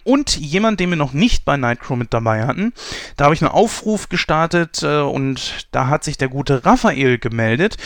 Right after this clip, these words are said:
hat ebenfalls einen Podcast, über den kann er dann selber in der Ausgabe dann entsprechend reden und euch sagen, worum's dabei geht. Und, äh, zu guter Letzt haben wir ein Interview führen können mit der deutschen Schauspielerin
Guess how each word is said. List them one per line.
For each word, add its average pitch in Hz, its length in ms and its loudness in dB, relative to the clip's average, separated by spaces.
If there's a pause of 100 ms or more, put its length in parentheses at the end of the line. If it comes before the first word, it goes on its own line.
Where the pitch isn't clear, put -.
(240)
hat - 180 0
ebenfalls 185 520 2
einen 131 600 0
Podcast, 180 640 0
über 139 140 0
den 135 260 0
kann 147 260 0
er 143 120 0
dann 123 220 -2
selber 135 340 2
in 120 100 -6
der 110 120 0
Ausgabe 113 520 0
dann 127 240 0 (240)
entsprechend 143 760 -4 (220)
reden 180 480 2
und 135 180 -4
euch 127 140 0
sagen, 120 380 0
worum's 113 420 -4 (240)
dabei 113 300 2
geht. 113 320 -4 (920)
Und, 247 340 4
äh, 196 340 0
zu 214 140 0
guter 220 260 2
Letzt - 760 4
haben 190 380 2
wir 180 480 4
ein 156 220 0
Interview 143 580 0
führen 135 460 0
können 143 560 0
mit 175 520 -2
der 160 60 0
deutschen 202 400 0
Schauspielerin 185 720 0